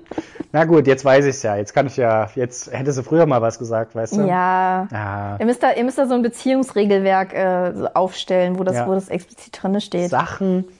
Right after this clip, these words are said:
Speaker 1: nicht kaputt machen. Das treibt
Speaker 2: Und
Speaker 1: sich
Speaker 2: auch
Speaker 1: sogar
Speaker 2: was
Speaker 1: so ein
Speaker 2: für
Speaker 1: bisschen.
Speaker 2: Sachen? Also jetzt nur Tassen oder zählen dazu auch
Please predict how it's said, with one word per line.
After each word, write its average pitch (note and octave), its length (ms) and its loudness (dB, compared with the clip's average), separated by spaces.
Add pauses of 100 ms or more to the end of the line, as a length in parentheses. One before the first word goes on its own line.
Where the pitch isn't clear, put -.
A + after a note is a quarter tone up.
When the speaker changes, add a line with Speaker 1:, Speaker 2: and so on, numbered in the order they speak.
(100)
Speaker 1:
nicht D3 340 0
kaputt D#3+ 460 -2 (120)
machen. C3 560 -6
Das A#2 140 -10
treibt C3+ 240 0
Speaker 2:
Und G#3+ 80 2
Speaker 1:
sich - 80 -2
Speaker 2:
auch A#2 60 4
Speaker 1:
sogar A2+ 180 2
Speaker 2:
was - 80 2
Speaker 1:
so - 60 -4
ein G#2+ 60 -4
Speaker 2:
für E4 80 0
Speaker 1:
bisschen. A3+ 100 -2
Speaker 2:
Sachen? F3+ 280 -2
Also G3+ 180 -2
jetzt G3+ 220 -4
nur G3 180 0
Tassen D#4 520 -4
oder A3+ 340 0
zählen B3 300 0
dazu G#3 260 -2
auch F#3 320 0